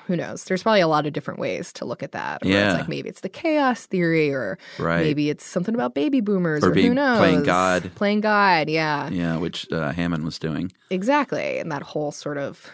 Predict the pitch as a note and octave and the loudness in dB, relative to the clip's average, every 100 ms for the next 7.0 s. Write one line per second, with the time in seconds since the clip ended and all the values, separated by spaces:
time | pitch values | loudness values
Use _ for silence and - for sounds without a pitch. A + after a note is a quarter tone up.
0 | - _ - - D#3+ D3+ D3 C#3 - - | -20 _ -6 -2 0 0 -2 -6 -8 -8
1 | D3 - - - E3+ - _ G#2+ B2+ B2+ | -10 -12 -20 -18 -18 -20 _ 6 6 6
2 | A#2+ C#3+ - B2+ C3 A2+ F#2 - F#2+ F2+ | 4 2 2 4 6 4 2 2 2 4
3 | E2+ D#2+ - _ _ G2 G2 F#2+ F2+ F2 | 4 2 -2 _ _ -4 2 4 4 2
4 | - - - F2+ F#2+ G#2+ G2+ F2 E2+ - | 0 -10 -6 0 2 2 2 2 0 -4
5 | - - - G2 F#2 D#2 F2+ F#2 - F#2 | -16 -16 -4 0 2 2 4 4 2 0
6 | F#2 E2+ F2 F#2+ F#2 E2 - E2+ E2 | 2 2 2 2 2 0 0 -2 -2